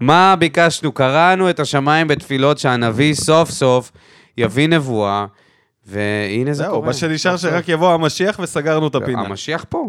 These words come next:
Speaker 1: דודו
Speaker 2: אה, זה
Speaker 1: דרעי.
Speaker 2: הוא, אתה אומר.
Speaker 1: בטח.
Speaker 2: או, וואו, אוקיי.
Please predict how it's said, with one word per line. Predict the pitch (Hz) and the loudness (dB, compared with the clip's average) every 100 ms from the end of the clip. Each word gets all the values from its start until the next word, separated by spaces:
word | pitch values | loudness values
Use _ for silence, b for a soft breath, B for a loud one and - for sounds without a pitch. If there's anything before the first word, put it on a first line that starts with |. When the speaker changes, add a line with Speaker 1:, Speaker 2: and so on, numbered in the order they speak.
| 113 | -6
Speaker 1:
דודו | 107 113 | -6 -2
Speaker 2:
אה, | 139 | 0
זה | 165 | 0
Speaker 1:
דרעי. | - | 2
Speaker 2:
הוא, | 175 208 | 0 -2
אתה | 120 | -6
אומר. | 98 95 | -8 -8
Speaker 1:
בטח. | 117 160 | -8 -6
Speaker 2:
או, | 117 104 | -6 -4
וואו, | 156 240 - - | -4 -4 -8 -10
אוקיי. | 135 - | -8 -8